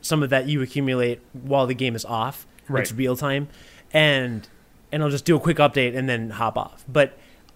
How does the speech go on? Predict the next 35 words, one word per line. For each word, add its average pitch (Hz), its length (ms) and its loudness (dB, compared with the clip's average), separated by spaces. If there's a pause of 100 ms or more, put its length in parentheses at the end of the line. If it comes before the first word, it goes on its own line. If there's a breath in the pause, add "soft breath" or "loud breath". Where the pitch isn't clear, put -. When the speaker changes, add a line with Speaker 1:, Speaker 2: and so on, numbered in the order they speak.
Speaker 1:
I 147 80 0
cannot 170 380 0
break 147 160 4
that 110 160 0
habit. 110 320 -6
Like, 123 120 -10
I 120 140 -10
cannot 147 680 2
break 127 200 0
that 107 180 -2
habit. 117 320 -4 (440 loud breath)
And 156 120 2
I, 147 200 0 (340)
I've 151 200 0
done 185 200 4
everything 160 380 0
there 151 120 0
is 143 100 -4
to 131 60 -12
do 147 120 0
in 131 60 0
the 123 60 -2
game. 180 320 -8
I 120 40 -10
mean, 147 160 0
I, 131 140 -4
I 147 40 0
can 180 140 0
unlock 196 240 0
some 170 160 -2
more 151 140 0
stuff 147 360 0
and 131 100 -2
I 123 80 0
can 113 300 -4